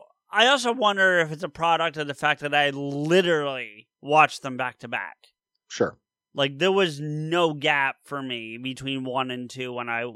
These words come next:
Speaker 1: rewatched these for this. I, I, I watched one and immediately put on the second one. So, maybe that had something, I don't know. But it just, I don't know.
Speaker 2: You know, originally the title was gonna be The Golden Triangle. And then,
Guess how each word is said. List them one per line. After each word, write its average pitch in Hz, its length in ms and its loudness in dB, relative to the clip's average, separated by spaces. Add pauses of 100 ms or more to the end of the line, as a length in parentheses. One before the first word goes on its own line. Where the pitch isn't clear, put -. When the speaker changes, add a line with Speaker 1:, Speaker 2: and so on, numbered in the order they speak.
(240)
Speaker 1:
rewatched 127 560 -4
these 107 340 -16
for - 200 -14
this. 107 340 -12
I, 131 240 -2
I, 127 460 -4
I - 20 -2
watched 135 420 0
one 139 280 -4
and 127 120 -8
immediately 127 540 -8
put 120 180 -10
on 120 140 -6
the 120 80 -14
second 123 300 -4
one. 98 320 -16
So, 135 560 2 (600)
maybe 156 340 2
that 156 180 4
had 160 100 4
something, 165 220 -4
I 151 160 0
don't 147 100 2
know. 127 360 -2
But 147 220 0
it 165 200 -4
just, 175 500 -6 (1000)
I 120 120 -2
don't 110 120 -10
know. 107 140 -16 (640)
Speaker 2:
You 156 100 6
know, 160 180 8
originally 156 520 6
the 131 120 2
title 127 400 2
was 110 140 -2
gonna 107 160 -6
be 107 80 -2
The 90 120 -12
Golden 92 360 -8
Triangle. 120 760 -4 (280)
And 110 160 4
then, 113 260 4